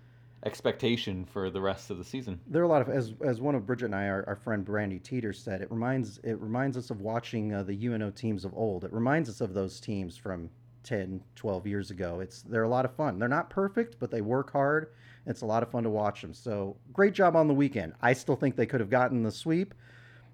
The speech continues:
Speaker 2: but I'll take a split against Wisconsin any day. So that was a, a great weekend for 'em.
Speaker 1: So we had some nice additions to the fan experience this weekend.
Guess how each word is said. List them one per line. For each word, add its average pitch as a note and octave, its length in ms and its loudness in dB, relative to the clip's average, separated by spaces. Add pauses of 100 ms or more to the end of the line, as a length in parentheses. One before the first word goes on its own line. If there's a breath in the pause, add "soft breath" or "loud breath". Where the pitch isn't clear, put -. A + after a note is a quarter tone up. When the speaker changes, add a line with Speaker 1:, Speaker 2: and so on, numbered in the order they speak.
(220 loud breath)
Speaker 2:
but G2+ 180 0
I'll G2 120 2
take G#2+ 200 -2
a A2 60 -4
split A2+ 320 0
against G#2 320 -2
Wisconsin G#2+ 560 -4
any A2+ 160 0
day. A2 240 0
So - 240 -6
that F#2+ 120 0
was G#2 140 -10
a, G2+ 60 -10 (120)
a G#2+ 60 -8
great A2+ 280 0
weekend G2+ 340 -2
for G2+ 180 -6
'em. D#2+ 120 -8 (880 soft breath)
Speaker 1:
So C3+ 160 -2
we F3 40 4
had F3+ 140 0
some C#3 140 -2
nice B2+ 240 2
additions G#2+ 540 -4
to G2+ 540 -2 (100)
the F2+ 320 -4 (300)
fan C3+ 380 -2
experience G#2 960 -2
this F2+ 260 -8
weekend. G#2 640 -2